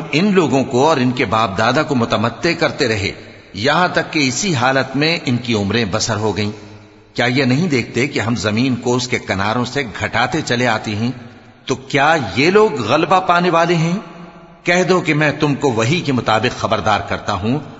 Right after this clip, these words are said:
اور بہروں کو جب تنبیہ کی جائے تو وہ پکار کو سنتے ہی نہیں۔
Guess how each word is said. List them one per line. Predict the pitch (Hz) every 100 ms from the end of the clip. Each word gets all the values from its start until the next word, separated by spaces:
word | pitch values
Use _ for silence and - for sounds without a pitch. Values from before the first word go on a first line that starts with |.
| - -
اور | 127 120
بہروں | 82 - 127 175 190 185
کو | 175
جب | 160 143 -
تنبیہ | 120 113 151 180
کی | - 123
جائے | 107 104 120
تو | 123
وہ | 110
پکار | 110 104 107 104
کو | - 127
سنتے | - 95 - 117
ہی | 92
نہیں۔ | 67 62